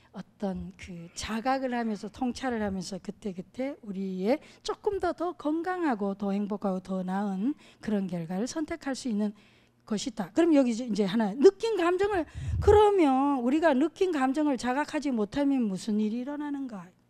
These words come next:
내가 평소에 내 느낌을 자각을 못해. 그럼 무슨 일이 일어나겠냐 하는 거예요. 이거는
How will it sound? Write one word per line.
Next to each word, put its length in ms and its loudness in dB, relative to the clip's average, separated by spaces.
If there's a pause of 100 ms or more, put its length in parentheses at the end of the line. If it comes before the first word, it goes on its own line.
(300)
내가 240 4
평소에 500 -2
내 180 4
느낌을 380 -4
자각을 380 -2
못해. 420 -6 (960)
그럼 240 4
무슨 280 0
일이 180 2
일어나겠냐 540 2
하는 200 -2
거예요. 280 0
이거는 440 2